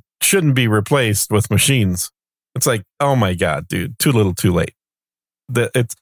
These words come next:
of all the, first of all, like, he's enough of an actor that he would not be affected by this. What is affected, and what the studios have already started doing, which totally makes sense. I'd be doing it if I was studio. And, uh, 'cause, you know,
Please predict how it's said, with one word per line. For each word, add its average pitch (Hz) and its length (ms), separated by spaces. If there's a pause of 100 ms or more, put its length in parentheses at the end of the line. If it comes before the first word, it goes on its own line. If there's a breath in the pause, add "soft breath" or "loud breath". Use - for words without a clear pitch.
(360)
of 165 160
all 240 160
the, 165 160
first - 280
of 117 60
all, 95 240 (380)
like, 135 220 (180)
he's 202 400
enough 156 280
of 143 120
an 131 80
actor 139 380
that 143 180
he 185 180
would 139 200
not 101 240
be 95 140
affected 87 440
by 71 180
this. - 300 (460)
What 139 300
is 226 220
affected, 139 500
and 127 80
what 120 120
the 117 60
studios 127 460
have 107 140
already 120 400
started 98 400
doing, 95 460
which 113 260
totally 185 300
makes 95 260
sense. 98 300
I'd 110 160
be 104 80
doing 92 240
it 87 80
if 87 80
I 90 100
was 82 140
studio. 90 440 (720)
And, 101 360
uh, 95 280 (120)
'cause, 104 380 (220)
you 117 100
know, 90 180